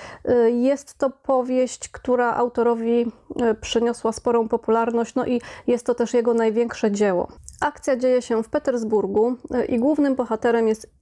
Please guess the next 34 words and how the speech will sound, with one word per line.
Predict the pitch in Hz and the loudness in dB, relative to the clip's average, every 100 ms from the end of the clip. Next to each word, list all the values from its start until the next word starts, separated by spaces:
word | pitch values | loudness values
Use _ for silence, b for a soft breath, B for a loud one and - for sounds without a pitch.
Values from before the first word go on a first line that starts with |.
| _ | _
Ilja | 285 285 254 233 - | 2 4 4 0 0
Ilicz | 233 226 214 202 - | 0 2 2 0 -2
Obłomow, | - 247 233 214 214 233 - - B B B B | -4 0 2 2 2 0 -2 -16 B B B B
który | - 302 294 | -4 -2 2
w | |
momencie, | 262 254 262 262 | 2 2 0 -2
kiedy | 254 226 | 0 0
go | 226 | 0
poznajemy, | - 226 220 240 240 | -2 0 2 2 2
ma | 220 | 0
trzydzieści | 220 - 220 214 226 | -2 -2 -2 0 -4
dwa | 190 202 | -2 0
lata, | 214 277 247 240 240 - | 0 0 0 0 -2 -6
jest | - 220 214 | -2 -2 -2
zubożałym | 214 240 226 220 220 214 214 | -2 0 0 0 2 2 2
ziemianinem | 214 240 226 208 220 214 220 214 B B B | 2 2 2 2 4 2 2 -2 B B B
i | 311 | 2
nie | 285 247 | 2 4
robi | 247 233 | 2 0
w | - | -4
swoim | - 226 214 214 | -2 2 4 2
życiu | 202 214 - 202 202 - | 2 -2 0 0 0 -2
nic, | 226 285 294 - - - | 2 2 0 -6 -16 -4
tylko | 240 226 | -2 0
leży | 220 220 226 | 0 2 0
i | 226 | -2
śpi. | - - 202 - _ _ B B B B - 277 | -8 -4 -4 -4 _ _ B B B B -2 0
Został | 269 311 330 | 0 0 0
on | 285 269 240 | 2 0 0
wychowany | 240 233 220 240 240 226 220 - | -2 -2 -2 0 2 0 -2 -6
w | 220 | -4
bogatej, | 226 220 262 247 | -2 0 0 0
szlacheckiej | 240 220 220 240 - 208 | 0 -2 -2 -2 0 0
rodzinie, | 196 202 277 277 254 254 | 2 0 2 2 2 0